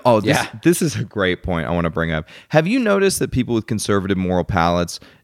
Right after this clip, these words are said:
Speaker 1: don't take this as seriously as people with liberal moral palates?
Speaker 2: Yeah, this is what it is known, Khaleesi, that, uh,
Speaker 1: Yes.
Speaker 2: this is a phenomenon.
Speaker 1: And,
Speaker 2: And it's funny
Speaker 1: uh,
Speaker 2: because
Speaker 1: I have
Speaker 2: yeah,
Speaker 1: my
Speaker 2: yeah,
Speaker 1: own,
Speaker 2: yeah.
Speaker 1: I have my own pet theory for it, which is,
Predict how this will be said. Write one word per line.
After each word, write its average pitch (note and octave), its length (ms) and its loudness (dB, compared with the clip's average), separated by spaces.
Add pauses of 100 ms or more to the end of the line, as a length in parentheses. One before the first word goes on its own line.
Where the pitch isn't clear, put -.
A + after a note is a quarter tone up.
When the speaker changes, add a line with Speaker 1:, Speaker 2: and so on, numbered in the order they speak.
(140)
Speaker 1:
don't G2 300 2
take F#2 220 2
this F#2 180 0
as E2+ 100 0
seriously E2+ 500 0
as E2 80 -2
people - 300 -4
with E2 80 -2
liberal E2+ 300 0
moral F2 240 0
palates? F2 480 -4 (880)
Speaker 2:
Yeah, C3+ 160 6
this D#3+ 200 0
is D#3 140 -2
what C3 240 0
it C#3+ 220 0
is B2 120 0
known, B2 320 2
Khaleesi, F2+ 680 -6
that, G2+ 180 0
uh, - 20 -2
Speaker 1:
Yes. F#2+ 400 2
Speaker 2:
this G2 160 -8
is A2+ 80 -8
a G#2 60 0
phenomenon. F#2 580 -4
Speaker 1:
And, A#2 200 4
Speaker 2:
And A#2 80 0
it's A2+ 100 2
funny A2 180 4
Speaker 1:
uh, - 20 2
Speaker 2:
because A#2 280 -4 (280)
Speaker 1:
I A#2 120 4
have E3 120 4
Speaker 2:
yeah, D#3 40 0
Speaker 1:
my D#3 100 4
Speaker 2:
yeah, D#3 60 4
Speaker 1:
own, D#3 100 2
Speaker 2:
yeah. - 80 -2
Speaker 1:
I B2 60 6
have D#3 100 4
my E3 140 2
own D3 140 0
pet B2+ 200 -2
theory D3 240 -2
for F2 240 -4
it, E2+ 80 -6
which F#2 220 -6
is, F#2+ 240 -4